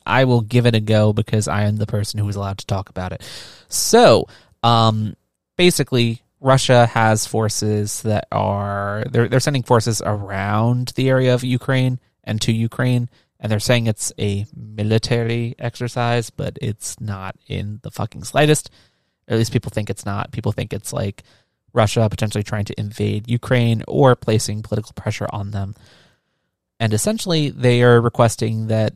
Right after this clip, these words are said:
um, the U S and Ukraine, I think it's both of them,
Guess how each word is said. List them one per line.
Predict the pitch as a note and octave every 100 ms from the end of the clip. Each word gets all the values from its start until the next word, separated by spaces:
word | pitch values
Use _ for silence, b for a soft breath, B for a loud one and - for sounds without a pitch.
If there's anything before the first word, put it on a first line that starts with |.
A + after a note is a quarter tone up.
| -
um, | - A2 G#2+ G#2+ G#2 G#2 _ _ -
the | A2+
U | A2+ A#2+ C#3
S | C3+ B2+ B2+ - - - _ _ _ -
and | A2+ A2+
Ukraine, | A2 A2 - A#2+ A2+ A2 -
I | -
think | - C3+ G#3
it's | G#3+ -
both | - A2+ -
of | A2+
them, | G2+ F#2+ F#2+ G2